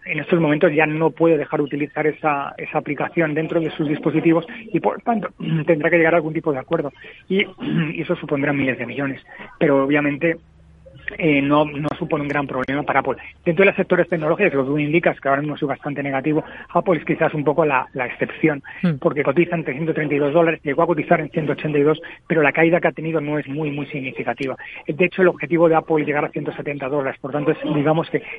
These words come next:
Speaker 1: dentro del sector tecnológico, la rara avis que creo que puede, que puede hacerlo re-,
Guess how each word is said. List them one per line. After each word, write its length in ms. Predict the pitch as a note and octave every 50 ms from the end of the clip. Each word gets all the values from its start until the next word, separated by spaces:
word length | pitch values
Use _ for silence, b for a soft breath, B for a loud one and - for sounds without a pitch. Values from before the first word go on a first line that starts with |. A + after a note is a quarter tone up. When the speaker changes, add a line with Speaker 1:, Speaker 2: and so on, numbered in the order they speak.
| B -
Speaker 1:
dentro 220 | D3+ E3+ E3+ E3+
del 40 | -
sector 240 | E3 D3 - D#3 -
tecnológico, 640 | - D#3+ D3+ D3+ D3+ D#3+ D3+ - E3 D3 F3 E3+ E3 B B B B _
la 220 | D#3 D3 D3+ D3
rara 320 | C#3+ E3 E3+ E3+ E3+ E3
avis 180 | E3+ F3 F3+ -
que 140 | - D3 -
creo 180 | - C#3+ D3
que 100 | C#3+ C#3+
puede, 320 | - - C#3+ C#3 C#3 C3 A#2
que 120 | - -
puede 180 | - C#3+ C3+ A#2
hacerlo 220 | - D3+ C3+ C3+
re-, 200 | B2 A#2+ B2+ B2